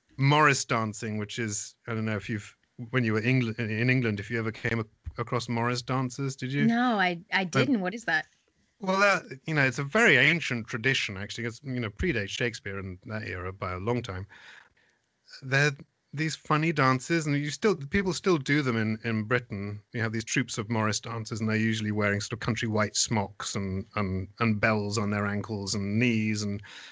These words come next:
Speaker 1: and they bang sticks together in choreography, which is frankly a little underwhelming. <laughs>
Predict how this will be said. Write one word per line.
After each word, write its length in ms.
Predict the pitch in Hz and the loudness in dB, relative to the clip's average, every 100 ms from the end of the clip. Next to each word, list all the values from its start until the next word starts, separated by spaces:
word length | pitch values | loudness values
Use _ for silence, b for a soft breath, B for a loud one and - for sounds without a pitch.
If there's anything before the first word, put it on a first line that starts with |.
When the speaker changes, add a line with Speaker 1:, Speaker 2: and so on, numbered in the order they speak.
| B | B
Speaker 1:
and 140 | 120 104 | -4 0
they 100 | 104 | 0
bang 380 | 120 110 110 107 | 2 2 0 -2
sticks 460 | - - 120 - | -6 -6 -8 -6
together 440 | - 107 104 101 101 | -4 -2 -2 -2 -4
in 240 | 98 98 - _ _ - | -4 -8 -12 _ _ -4
choreography, 760 | - 131 120 113 117 113 120 | 2 4 4 2 -2 -4 -2
which 200 | 107 104 | -2 -4
is 100 | 113 | -6
frankly 400 | - 156 160 131 117 | 0 0 0 -2 -2
a 60 | |
little 240 | 123 131 113 | -2 -2 -2
underwhelming. 680 | 110 104 101 110 113 117 | 0 -2 -2 0 0 -2
<laughs> 60 | - | -6